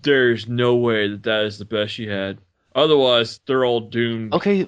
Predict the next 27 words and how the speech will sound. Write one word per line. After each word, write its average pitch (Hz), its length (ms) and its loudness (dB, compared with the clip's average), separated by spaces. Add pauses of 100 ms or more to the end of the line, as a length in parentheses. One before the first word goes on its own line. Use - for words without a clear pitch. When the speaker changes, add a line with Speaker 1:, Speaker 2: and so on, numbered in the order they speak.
Speaker 2:
okay, 131 280 0
so 139 180 0
if 135 60 -2
she's - 160 -6
Speaker 1:
Now. 123 120 4
Speaker 2:
looking 131 160 -2
out, 151 300 0
she's 147 240 -8
looking 156 240 -4
out 127 160 -2
for 117 140 -4
herself. - 640 -10 (220)
Then 101 440 -4
why 110 180 -2
would 139 200 -2
she - 200 -4
let 123 340 -2
the 117 80 -8
people 120 280 -6
that 110 120 0
are 107 60 -2
trying 117 200 -4
to 113 80 -2
get 104 140 -4
her 107 120 -8
fresh 110 360 -4
water 104 480 -2